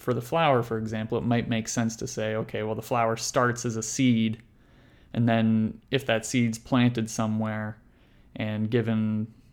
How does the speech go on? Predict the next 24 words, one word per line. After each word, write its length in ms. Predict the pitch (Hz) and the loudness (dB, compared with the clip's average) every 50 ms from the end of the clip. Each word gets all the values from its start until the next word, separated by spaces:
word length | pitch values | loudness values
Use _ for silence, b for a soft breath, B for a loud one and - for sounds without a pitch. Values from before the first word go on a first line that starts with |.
| - - | -16 -10
water 540 | - 113 110 110 110 113 110 - 180 180 - | -6 -2 2 2 4 4 4 2 0 0 -2
and 180 | 113 110 107 107 | -2 0 0 2
nutrients 580 | 113 117 117 117 - 113 110 110 110 110 - | 2 2 0 0 -2 0 0 0 0 -2 -4
and 120 | 110 107 110 | -6 -8 -4
sunlight, 600 | - 120 117 113 113 110 110 110 110 110 110 - _ _ _ _ _ _ _ _ _ _ _ - - - - | -2 0 0 2 2 0 0 -2 -4 -4 -6 -10 _ _ _ _ _ _ _ _ _ _ _ -20 -12 -6 -2
that 420 | 139 123 123 113 110 110 107 - - - _ | 0 2 4 4 4 2 2 -2 -8 -10 _
it 180 | - 131 120 127 | -2 -2 0 0
will 380 | 123 117 120 117 117 117 - - - - | 0 0 0 0 -2 -4 -10 -16 -20 -14
sprout 480 | - - - - - 127 127 131 135 123 | -10 -8 -8 -2 2 4 4 6 6 6
out 140 | 127 131 147 | 6 4 6
of 80 | 147 | 4
the 60 | 139 131 | 4 2
ground, 560 | 120 131 131 131 127 127 127 127 120 113 110 | 4 4 4 6 6 6 4 4 2 2 2
bloom, 760 | 127 123 123 131 135 135 135 131 131 131 131 127 123 123 120 B B B B B B B B _ - | 2 4 6 6 8 8 8 6 6 6 4 4 2 0 -2 B B B B B B B B _ -8
uh, 160 | 123 117 117 | -6 -6 -6
spread 380 | - - - 143 139 139 131 | -4 2 4 6 6 6 4
some 220 | 123 - 131 123 117 | 2 0 2 0 2
pollen, 640 | 123 - 127 123 123 120 120 120 120 120 120 120 120 | 4 4 6 8 8 8 6 6 6 4 4 4 4
and 120 | 113 113 | 4 2
then 220 | 117 117 113 110 113 | 2 2 2 4 4
wither 220 | 120 123 120 117 | 4 6 6 6
away 260 | 117 113 117 117 113 | 4 4 4 4 2
and 160 | 110 110 110 110 | 2 0 0 2
die. 420 | 113 110 110 110 107 107 107 - | 4 4 4 4 2 0 -2 -6